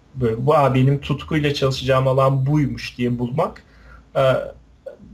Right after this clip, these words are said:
biraz şansa bağlı ve başka faktörlere bağlı vesaire. O noktada da benim tavsiyem şey, yani durmamak, sürekli bir şeyler yapmak. Çünkü bu çalışma, e, fikriyle ilgili, özellikle üniversitede mesela dediğim gibi insanın çok vakti oluyor.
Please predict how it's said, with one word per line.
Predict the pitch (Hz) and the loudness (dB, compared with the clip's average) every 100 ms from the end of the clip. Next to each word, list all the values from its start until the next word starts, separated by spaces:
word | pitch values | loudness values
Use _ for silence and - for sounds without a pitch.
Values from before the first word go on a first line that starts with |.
| - - | -20 -14
biraz | 160 165 160 160 - | -6 2 2 2 -2
şansa | 151 147 143 151 143 | 0 0 0 -2 0
bağlı | 139 143 143 131 | 2 2 0 -4
ve | 135 127 | -4 0
başka | 135 - 143 | -2 -2 -6
faktörlere | 139 131 - 123 127 123 | -4 -4 -6 -8 -6 -6
bağlı | 120 120 120 | -4 -6 -6
vesaire. | 123 - 151 - - - _ _ _ | -8 -6 -6 -6 -12 -20 _ _ _
O | 165 233 | 2 2
noktada | 226 226 220 214 | 2 0 -4 -4
da | 180 160 | -8 -4
benim | 160 147 - - - | -4 -6 -12 -20 -20
tavsiyem | - 175 175 - 175 247 - | 0 0 0 -2 -4 -4 -6
şey, | - 143 - - | -2 -2 -2 -6
yani | 151 143 147 135 - _ _ _ _ _ - 170 | -2 -2 -4 -8 -14 _ _ _ _ _ -16 -4
durmamak, | 240 247 214 147 123 123 - | 2 2 2 0 -2 -4 -6
sürekli | - 220 190 - 208 | -6 -4 -4 -6 -8
bir | |
şeyler | - 180 170 165 | -2 0 2 2
yapmak. | 143 117 117 - | 2 0 -8 -14
Çünkü | 156 151 | -14 -12
bu | |
çalışma, | - 165 165 - 175 175 - - - | -4 -2 -4 -4 -2 -2 -4 -14 -2
e, | 143 131 127 - - _ | 2 2 -2 -6 -14 _
fikriyle | - 143 - 170 143 | -12 -12 -10 -4 -2
ilgili, | 135 131 | 0 -2
özellikle | 135 160 185 196 160 | -2 2 2 0 -4
üniversitede | 175 180 185 - 151 | 2 2 2 -2 -6
mesela | 127 127 127 127 | -6 -4 -4 -2
dediğim | 143 160 156 | -2 -2 -4
gibi | 117 | -2
insanın | 127 143 151 151 | -4 -2 -2 -2
çok | 143 214 214 | 0 0 2
vakti | 156 131 - - | 2 0 -2 -12
oluyor. | 202 104 95 | -12 -14 -18